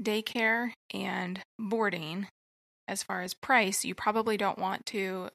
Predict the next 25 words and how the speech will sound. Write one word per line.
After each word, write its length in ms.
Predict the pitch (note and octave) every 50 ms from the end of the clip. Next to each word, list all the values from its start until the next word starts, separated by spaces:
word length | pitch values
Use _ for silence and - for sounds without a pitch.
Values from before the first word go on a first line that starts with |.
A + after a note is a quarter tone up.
| _ _ -
put 160 | - G3+ - -
them 280 | G3 F#3+ F#3 F3+ F3 - -
at 160 | - F3+ -
the 60 | - F#3
same 240 | - - E3 E3+
price 360 | - - G#3 G3+ F#3+ G3 - -
because 560 | - F#3+ - - F#3+ F3+ F#3 F#3 F#3 - - - -
typically 360 | - - - A3+ - G#3 G3
daycares 640 | F#3+ F#3+ F#3 F#3+ F#3 - F#3 F3+ F3 F3+ F#3 F#3 - -
are 180 | - F#3 F3+ F3
anywhere 400 | - F#3 F#3 F3+ F3 F3 F3 F3
from 320 | F3 - F3 F3 E3+ E3+ -
eight 160 | - G3 -
to 80 | - -
twelve 260 | - - G#3 G3 G3+
hours 480 | F#3+ F3+ F#3 - F#3+ G3+ G#3+ A3 - - _ _ _ _ _ _ _ _ -
versus 500 | A3+ G#3 G3+ G3 G3 - G3 G3+ F#3+ F#3+ - -
a 240 | G3 F#3+ F#3 F#3
boarding 640 | F#3 F#3+ F#3+ A3 A3 A3 G#3 G3 F#3 F#3+ F#3+ G#3 G#3+ - _ _ _ _ _ _ _ _
or 100 | - F#3+
even 220 | - - F#3+ F#3+ F#3
a 40 | F#3
house 280 | - - B3 B3 B3
sit 320 | - - G3+ - - - - - _ _ -
that 380 | F#3 F3 E3+ E3+ - - -